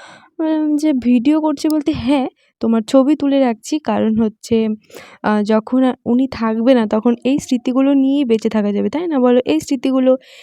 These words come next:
এই যে ছবি তুলে রাখছি, মানুষটা এই যে কাঁদছে, এগুলো যখন পরবর্তীতে আমরা দেখবো তো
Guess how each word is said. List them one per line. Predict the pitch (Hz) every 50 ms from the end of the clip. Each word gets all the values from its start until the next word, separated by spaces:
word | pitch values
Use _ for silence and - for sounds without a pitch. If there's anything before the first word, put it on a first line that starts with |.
| - - - - -
এই | 262 277
যে | 240 269 285 302 _ _ _ _ _ -
ছবি | - 269 254 262
তুলে | 233 262 247 262 262
রাখছি, | 254 247 240 240 _ - - 254 247
মানুষটা | 240 233 226 233 233 240 233 - 240
এই | 233
যে | 220 233
কাঁদছে, | 233 - 233 220 226 214 214 _ _ - - - - 226 214 214 214 214 214 226 233 _ _ _ _ _ _ _ -
এগুলো | 220 247 233 240 254
যখন | 226 262 254 269 269 240
পরবর্তীতে | 233 226 226 233 240 226 233 240 226 - 240 226 - 240
আমরা | 226 226 233 233 208 190
দেখবো | 196 208 208 196 190 185 185 190 202 196 196 190 -
তো | - 233